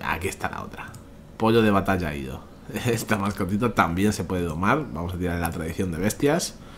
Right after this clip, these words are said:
Y ahí estaría, ¿vale? El mecánico de nivel dieciocho es domable,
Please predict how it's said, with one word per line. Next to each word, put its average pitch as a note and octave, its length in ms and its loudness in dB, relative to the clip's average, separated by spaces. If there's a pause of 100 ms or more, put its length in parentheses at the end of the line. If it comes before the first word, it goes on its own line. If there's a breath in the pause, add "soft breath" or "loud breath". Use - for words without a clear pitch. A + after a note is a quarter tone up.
(400 loud breath)
Y F#2+ 120 0
ahí F#2 80 4
estaría, A#1 400 -2
¿vale? G#2+ 300 0 (680 loud breath)
El F#2+ 320 6
mecánico A#2+ 420 2
de G#2 60 6
nivel G2 240 4
dieciocho C#3 880 4
es G2 260 4
domable, C#3+ 680 6